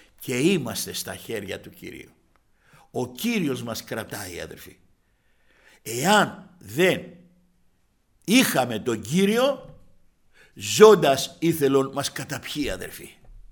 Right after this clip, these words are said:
Αλλά έχουμε το Πνεύμα του Κυρίου, ο οποίος μας κρατάει και μας οδηγεί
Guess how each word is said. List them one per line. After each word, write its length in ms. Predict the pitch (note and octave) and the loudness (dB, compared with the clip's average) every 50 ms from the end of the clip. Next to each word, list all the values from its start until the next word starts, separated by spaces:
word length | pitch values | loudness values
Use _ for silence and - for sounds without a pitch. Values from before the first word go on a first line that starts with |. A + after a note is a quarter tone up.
| - - - _ _ _ _ _ _ _ _ _ _ _ _ _ _ _ _ _ _ _ _ _ | -20 -20 -20 _ _ _ _ _ _ _ _ _ _ _ _ _ _ _ _ _ _ _ _ _
Αλλά 220 | _ - G#2 G#2+ A2 | _ -14 -10 -8 -8
έχουμε 320 | C3 C3+ - A#2 A#2 A2+ | -8 -8 -8 -10 -10 -10
το 140 | - - G2 | -12 -12 -16
Πνεύμα 480 | - - A#2 B2 B2+ A2+ G#2+ G#2+ G#2+ | -16 -14 -12 -12 -10 -10 -10 -12 -12
του 120 | G#2 - F2 | -12 -14 -18
Κυρίου, 500 | F2+ - G#2 G2+ G#2 F#2+ E2 D#2+ D#2+ _ _ _ _ _ _ _ _ _ _ _ _ _ _ _ _ _ _ _ _ _ _ _ _ _ _ _ _ _ _ _ _ _ _ _ _ _ _ _ _ _ _ _ _ _ _ _ _ _ _ _ | -16 -14 -14 -12 -12 -14 -14 -16 -20 _ _ _ _ _ _ _ _ _ _ _ _ _ _ _ _ _ _ _ _ _ _ _ _ _ _ _ _ _ _ _ _ _ _ _ _ _ _ _ _ _ _ _ _ _ _ _ _ _ _ _
ο 80 | - | -16
οποίος 300 | A#2 G2 - D3 D3 C#3 | -14 -8 -4 -4 -4 -4
μας 200 | C#3 C#3 C3+ - | -6 -8 -10 -10
κρατάει 640 | - D3 C3+ C3 C3 - D#3+ E3 - - F2 - - - _ _ _ _ _ _ _ _ _ _ _ _ _ _ _ _ _ _ _ _ _ _ _ _ | -10 -10 -12 -10 -8 -6 -6 -6 -6 -6 -10 -14 -16 -20 _ _ _ _ _ _ _ _ _ _ _ _ _ _ _ _ _ _ _ _ _ _ _ _
και 120 | _ - B2+ | _ -8 -6
μας 220 | C3+ C3+ C3+ - | -6 -4 -2 -2
οδηγεί 680 | C3+ B2+ A#2 A#2+ G#2+ G#2 A#2 D#3+ E3+ D3+ - - - | -2 -2 -2 -6 -8 -8 -10 -8 -10 -10 -10 -12 -20